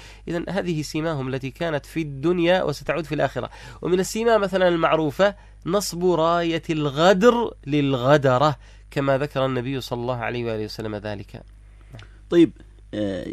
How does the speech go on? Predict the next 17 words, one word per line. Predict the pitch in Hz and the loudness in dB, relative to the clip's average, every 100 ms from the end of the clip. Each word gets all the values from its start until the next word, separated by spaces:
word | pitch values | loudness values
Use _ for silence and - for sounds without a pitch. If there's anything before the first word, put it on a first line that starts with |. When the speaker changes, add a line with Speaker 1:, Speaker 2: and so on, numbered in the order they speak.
| - - | -14 -10
Speaker 2:
يقول | 98 101 127 - 214 156 | -4 0 0 2 2 4
أهل | - 110 | 4 4
الأعراف | 104 90 85 95 107 90 92 - - - - - - - - - | 2 2 0 2 4 4 0 -6 -20 -20 -20 -20 -20 -20 -20 -8
لهؤلاء | 92 92 110 95 110 131 82 | -4 0 2 2 4 2 2
المستكبرين | 92 90 - - - - 95 117 95 | 0 0 -4 -8 -8 -4 0 4 4
من | 85 80 | 4 0
أهل | 90 82 | -2 0
النار: | 80 80 90 123 - - - - - - - - - | 0 2 0 0 -4 -18 -20 -20 -20 -20 -20 -14 0
"ما | 101 120 131 131 131 123 - - | 4 8 8 8 8 6 4 6
أغنى | 139 143 113 110 107 107 104 | 6 6 4 4 4 4 2
عنكم | 92 113 131 131 127 - 156 165 - | 2 4 6 6 4 4 2 2 -2
جمعكم"، | 95 117 98 - - 73 - - - - - - - - - - | 2 4 4 0 -6 -10 -10 -20 -20 -20 -20 -20 -20 -20 -2 4
أي | 165 190 - - | 4 4 -2 0
يعني | 110 104 123 123 - | 2 4 4 2 0
ل-، | 127 135 | 2 2
لم | - 170 190 | 6 6 8
يفدكم | 160 131 143 113 - 104 101 123 | 8 6 2 0 -2 0 2 2